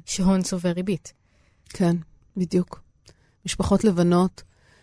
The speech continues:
Speaker 2: לפחות עד, נגיד, עשר, עשרים שנה האחרונות, זה כבר היום לא לגמרי נכון, גם לגבי לבנים, בגלל שחוסר האי שוויון הכלכלי באמריקה וחוסר הצדק באמריקה הם כל כך, אה, עמוקים, שהוא משפיע גם על הציבור הלבן,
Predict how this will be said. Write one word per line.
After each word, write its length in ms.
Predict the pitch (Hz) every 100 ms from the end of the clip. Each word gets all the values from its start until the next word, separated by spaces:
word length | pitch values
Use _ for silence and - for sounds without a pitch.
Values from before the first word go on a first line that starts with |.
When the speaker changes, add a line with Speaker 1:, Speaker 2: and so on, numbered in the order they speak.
| _ _ -
Speaker 2:
לפחות 360 | 185 202 208
עד, 260 | - 180 170
נגיד, 420 | 170 170 180 165
עשר, 260 | 175 - 175
עשרים 260 | 175 175
שנה 260 | 175 170 165
האחרונות, 720 | 160 - 180 180 175 170 - -
זה 100 | 190
כבר 180 | -
היום 180 | 160 202
לא 80 | 180
לגמרי 320 | 180 175 165
נכון, 280 | 170 - 170
גם 160 | 175 165
לגבי 320 | 175 175 175
לבנים, 460 | 180 175 175 180
בגלל 180 | 165 175
שחוסר 360 | 170 175 180 - 151 151
האי 240 | 190 - 190
שוויון 340 | - 175 180
הכלכלי 400 | 170 175 - 175
באמריקה 600 | 180 165 160 156 165 170 170
וחוסר 340 | 170 165 170
הצדק 380 | 160 - 165 165
באמריקה 640 | 175 170 175 175 180 175 175 - - - - -
הם 80 |
כל 160 | 190 170 -
כך, 280 | 170 143 -
אה, 140 | 185 -
עמוקים, 680 | 196 196 - - 214 202 185 - - - _
שהוא 220 | - 165
משפיע 340 | 180 175 - 180
גם 200 | 175 175
על 60 |
הציבור 360 | 175 - 175 170
הלבן, 360 | 165 170 247